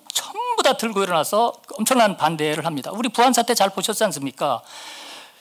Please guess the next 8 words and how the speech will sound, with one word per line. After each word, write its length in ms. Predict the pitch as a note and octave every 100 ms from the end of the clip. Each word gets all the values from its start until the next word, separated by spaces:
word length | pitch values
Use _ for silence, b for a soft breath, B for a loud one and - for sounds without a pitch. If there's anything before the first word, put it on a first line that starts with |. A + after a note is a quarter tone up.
| B B _ _ -
우리가 640 | G#3+ C4+ D4+ D4+ C#4+ C#4
가진 320 | C4+ G3 B3+ A#3+
정치적인 640 | F#3 A3 - B3 A#3 G3+
역량, 560 | C3+ D#3+ G3+ C4 C#4+ D4
그다음에 340 | E3+ G3+ G3+
이런 220 | F3+ F#3+
정치적인 560 | - F#3 - G3+ G3 G3 -
그 360 | F3 E3 E3+